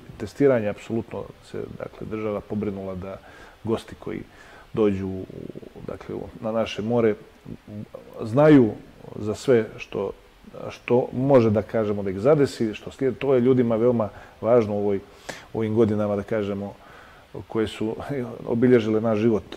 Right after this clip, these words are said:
dakle, ovu godinu i po. Dakle, evo, i, ako dozvolite, i nešto o,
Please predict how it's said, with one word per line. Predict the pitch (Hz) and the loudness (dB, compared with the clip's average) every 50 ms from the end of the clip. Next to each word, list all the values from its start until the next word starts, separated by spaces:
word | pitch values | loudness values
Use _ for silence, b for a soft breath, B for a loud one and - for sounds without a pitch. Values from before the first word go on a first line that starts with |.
| - - - - | -12 -12 -10 -8
dakle, | - 104 - - 104 101 | -10 -10 -8 -6 -4 -4
ovu | 98 95 | -4 -2
godinu | 98 107 101 95 95 98 92 - B B B B B B B B | -2 -2 -2 -2 -4 -10 -12 -14 B B B B B B B B
i | 123 117 | 0 0
po. | - - - - B B B B B B B | 0 -4 -20 -20 B B B B B B B
Dakle, | - 120 117 - 135 131 | -4 -4 -2 0 0 2
evo, | 131 139 143 139 127 120 120 120 | 2 2 2 2 2 2 0 0
i, | 120 117 - - - - - - - - - - - - - - | -2 -6 -8 -10 -10 -10 -10 -12 -12 -14 -18 -20 -18 -16 -12 -12
ako | - - - | -10 -8 -8
dozvolite, | - 139 139 135 131 123 110 - - 127 127 | -6 -4 -2 0 0 0 -2 -2 -4 -4 -2
i | 131 139 139 139 | -2 -4 -4 -6
nešto | 131 131 120 - - - - - | -6 -8 -8 -10 -10 -10 -6 -4
o, | 117 113 117 - 135 | -4 -2 -4 -4 -6